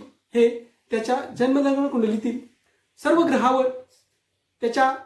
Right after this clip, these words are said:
ग्रहयोगावर, त्याच्या दशा अंतर्दशा इत्यादी गोष्टीवर त्याचे भविष्य अवलंबून असते. परंतु आपण जे राशी भविष्य पाहत असतो त्यावेळेस हे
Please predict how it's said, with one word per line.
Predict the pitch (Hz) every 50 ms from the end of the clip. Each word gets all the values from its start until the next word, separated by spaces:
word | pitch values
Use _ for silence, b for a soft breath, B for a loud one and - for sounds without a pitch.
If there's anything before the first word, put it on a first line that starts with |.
| - 196
ग्रहयोगावर, | 180 196 247 269 269 247 247 269 277 254 247 240 233 - - - _ _ _ _ _ _ _ -
त्याच्या | 226 214 262 262 247
दशा | - 220 208 - 269
अंतर्दशा | 262 233 220 - 254 254 240 247 - 254 262
इत्यादी | 262 - - 262 -
गोष्टीवर | 240 208 208 214 - 262 233 214 214
त्याचे | - - - _ _ _ _ _ _ - 202 - 247 240 247 247 - - _ _ _ _ _ _ _ _ _ _ _ _ _ _ _ _ _ -
भविष्य | 165 185 233 240 - 247 240
अवलंबून | - - 190 175 175 175 180 180 170
असते. | 165 - - - 185 - - - _ _ _ _ _ _ _ _ _ _ _ -
परंतु | 269 302 349 349 349 359 359 370 427 - - -
आपण | 240 240 - 302 311 285
जे | 320 311
राशी | 262 214 214 214 302
भविष्य | 269 277 277 269 - 285
पाहत | - 240 247 254
असतो | 262 - - - 233 226 - - - _ _ _ _ _ _ _ _ _ _ _ _ -
त्यावेळेस | 247 294 302 302 277 -
हे | 277